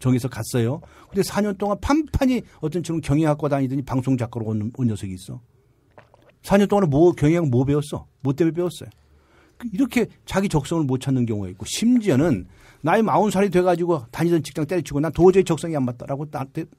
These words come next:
그만 나오는 친구도 있어요. 나 같은 경우 보세요. 나는 그렇게 고시까지 패스하는 사람이 다 때려치고 청소년 사업을 하고 다녔어요. 내가 왜? 그 좋은 자리를 왜 뺑겨쳤겠어요? 난 내가 하고 싶은 일을 하고 있-,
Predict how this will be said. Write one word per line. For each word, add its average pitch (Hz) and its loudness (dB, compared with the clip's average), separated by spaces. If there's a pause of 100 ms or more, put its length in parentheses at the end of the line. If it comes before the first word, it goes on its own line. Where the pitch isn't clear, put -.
(300)
그만 147 2
나오는 117 -2
친구도 113 -12
있어요. - -18 (320)
나 131 2
같은 147 2
경우 143 4
보세요. 95 -12 (240)
나는 160 0
그렇게 170 0
고시까지 151 -4
패스하는 143 -2
사람이 131 -2 (120)
다 - -2
때려치고 165 2
청소년 160 -2
사업을 127 -6
하고 104 -12
다녔어요. 101 -18 (320)
내가 202 4
왜? 143 4 (160)
그 190 0
좋은 180 2
자리를 170 6
왜 170 8
뺑겨쳤겠어요? 165 -4 (760)
난 143 2
내가 135 4
하고 151 -4
싶은 139 -2
일을 120 0
하고 107 -8
있-, 98 -10